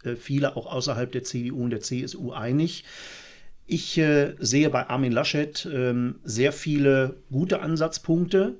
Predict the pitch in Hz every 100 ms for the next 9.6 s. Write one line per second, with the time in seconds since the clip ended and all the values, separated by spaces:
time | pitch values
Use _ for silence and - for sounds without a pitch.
0 | - - - - 135 143 143 135 127 -
1 | 131 131 127 127 - 143 143 - - 127
2 | 127 - - 135 131 131 131 127 135 131
3 | 131 - - 120 127 117 123 123 117 131
4 | 165 - 156 151 160 151 - 139 139 135
5 | 131 127 131 135 120 - - 131 120 123
6 | 120 - - - 156 127 123 127 - 123
7 | 120 123 131 123 - 123 117 107 117 135
8 | 165 - 143 135 - 135 135 123 131 -
9 | - 113 117 120 135